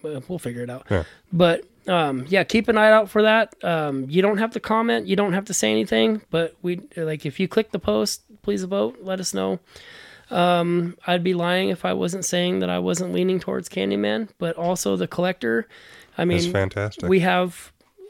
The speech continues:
Speaker 1: we have The Collector, we have The Collection, and then now there's, it was called The Collector three that's coming out,
Speaker 2: Mm-hmm.
Speaker 1: but I believe the actual title's called The Collected.
Speaker 2: Hmm. That makes more sense.
Speaker 1: It does.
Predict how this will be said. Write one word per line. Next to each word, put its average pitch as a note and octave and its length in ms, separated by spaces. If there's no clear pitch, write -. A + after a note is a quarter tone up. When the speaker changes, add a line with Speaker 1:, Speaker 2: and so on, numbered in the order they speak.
Speaker 1:
we F#3+ 160
have E3+ 140
The F3+ 60
Collector, F#3+ 460
we - 100
have D#3+ 100
The D#3 60
Collection, F#3+ 640
and E3+ 160
then F3 160
now F3 120
there's, F3+ 420
it F3+ 120
was F#3+ 300
called G3+ 260
The F#3+ 80
Collector F#3 520
three F3 540
that's F3 260
coming F3 340
out, D#3 280
Speaker 2:
Mm-hmm. F#2 260
Speaker 1:
but F3 260
I E3 80
believe E3+ 420
the E3 100
actual D#3+ 400
title's D#3+ 420
called E3 240
The D3+ 80
Collected. D#3 580
Speaker 2:
Hmm. G2+ 140
That A2 120
makes G2+ 240
more F2+ 120
sense. F2+ 300
Speaker 1:
It F3 100
does. A#2+ 400